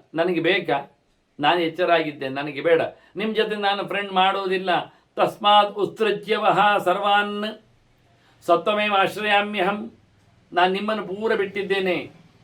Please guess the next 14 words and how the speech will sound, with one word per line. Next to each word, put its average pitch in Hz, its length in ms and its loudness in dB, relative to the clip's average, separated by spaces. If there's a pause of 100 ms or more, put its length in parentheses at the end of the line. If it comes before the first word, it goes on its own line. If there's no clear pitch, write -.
(260)
ಕಾಮಕ್ಕೆ 185 460 2
ಬಲಿಯಾಗುವ, 190 580 2 (920)
ಲೋಪಕ್ಕೆ 190 600 2
ತೆರೆದುಕೊಳ್ಳುವ, 190 720 2 (720)
ಈ 160 180 -2
ದುರ್ಗುಣಗಳಿಗೆ 185 680 0
ಬೀಡಾಗುವ 190 520 2 (220)
ನಿಮ್ಮನ್ನು 196 300 -4
ನಾನು 185 200 -2 (340)
ತ್ಯಾಗ, 170 220 4 (420)
ತ್ಯಾಗ 175 240 4
ಮಾಡಿದ್ದೇನೆ. 175 600 -2 (580)
ಬಯಸುವುದಿಲ್ಲ, 208 800 0 (720)
ಮುಟ್ಟುವುದಿಲ್ಲ. 208 680 2